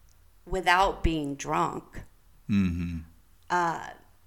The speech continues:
Speaker 1: and then once I started to, uh, familiarize myself with what that felt like, then I started almost returning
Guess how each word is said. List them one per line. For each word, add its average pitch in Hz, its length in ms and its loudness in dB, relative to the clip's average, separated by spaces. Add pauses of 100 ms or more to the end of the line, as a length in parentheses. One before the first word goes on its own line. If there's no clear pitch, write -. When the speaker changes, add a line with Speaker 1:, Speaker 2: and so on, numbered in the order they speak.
(200)
Speaker 1:
and 185 120 -6
then 196 220 -4
once 294 300 0
I 359 80 -2
started 294 400 -2 (160)
to, 190 680 0 (840)
uh, 160 40 -14 (880)
familiarize 190 840 2
myself 147 720 -4 (460)
with 165 180 -6 (480)
what 190 240 -2
that 156 260 0
felt 170 260 2
like, 135 500 -8 (1080)
then 359 440 2
I - 80 -2
started 196 580 -2 (760)
almost 349 340 -4
returning 196 800 0